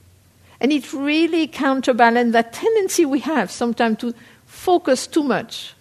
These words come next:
on negativity, on difficulty, on what is unpleasant.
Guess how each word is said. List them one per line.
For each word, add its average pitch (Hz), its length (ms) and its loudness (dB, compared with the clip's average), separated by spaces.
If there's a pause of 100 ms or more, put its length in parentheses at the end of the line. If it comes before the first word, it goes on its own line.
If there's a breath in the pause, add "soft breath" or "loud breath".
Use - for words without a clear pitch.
(180)
on 226 340 2
negativity, 220 1080 0
on 208 220 -2
difficulty, 214 760 -6
on 208 160 -2
what 208 220 -4
is 202 140 -4
unpleasant. 202 680 -4